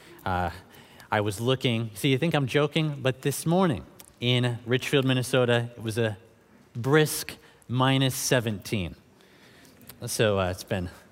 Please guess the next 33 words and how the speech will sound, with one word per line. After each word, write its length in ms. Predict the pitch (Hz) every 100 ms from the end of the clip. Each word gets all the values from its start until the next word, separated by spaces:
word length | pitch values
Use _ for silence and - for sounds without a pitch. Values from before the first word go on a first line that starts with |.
| _ -
you 60 |
know, 120 | 80 - - _ _ - - - -
a 20 |
little 240 | 139 131
nicer 460 | 120 117 113 - 113
here, 380 | 101 120 110 117 - - - -
but 160 | 104
I'm 80 | 104
sure 180 | - 101
it's 100 | -
probably 460 | - 95 90 98
one 160 | 101 110
of 120 | 101
your 100 | 110
coldest 460 | 101 - 107 95 -
Sundays 500 | 101 95 90 - - - - _
of 180 | - 101
the 60 | 101
year. 260 | 110 139 - - - -
But 80 | 117
it 120 | 139
is 140 | 147
a 60 | 131
blessing 460 | 120 131 131 143 123
to 100 | 123
be 160 | 127
here 140 | 131 151
for 180 | 123
many, 380 | 113 117 120 113 - - -
many 240 | 123 143 147
reasons. 680 | 127 131 120 135 175 - -
Uh, 240 | 101 101 98
as 240 | 104 -